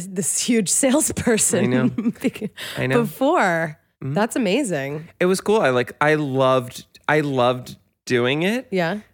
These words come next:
Speaker 2: But I had this scary moment where, like, one day I was like, I was also, selling makes you high.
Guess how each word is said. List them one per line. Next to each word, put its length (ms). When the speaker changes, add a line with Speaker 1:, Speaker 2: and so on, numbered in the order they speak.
Speaker 2:
But 200
I 120
had 220
this 120
scary 360
moment 520
where, 520
like, 520
one 340
day 280
I 40
was 180
like, 280
I 80
was 140
also, 500
selling 400
makes 220
you 100
high. 500